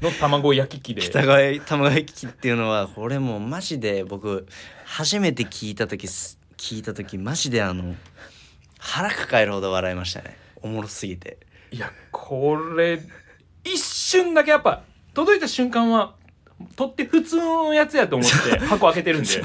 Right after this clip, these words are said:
Speaker 2: っすよね。
Speaker 1: え、なんで、一瞬だけそういう、返-、返品とか、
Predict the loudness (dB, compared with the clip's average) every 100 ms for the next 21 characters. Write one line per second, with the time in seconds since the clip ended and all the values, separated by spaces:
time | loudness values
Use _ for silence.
0 | -4 -4 -6 -6 -4 -4 -6 -18 -20 -20
1 | -4 -2 -2 -6 -12 -16 -18 _ _ -20
2 | -12 -8 -6 -8 -12 -10 -10 -10 -4 -2
3 | 4 6 6 6 6 4 2 -2 -8 -10
4 | -4 2 2 0 _ -4 -2 0 0 -2
5 | -6 -2 0 0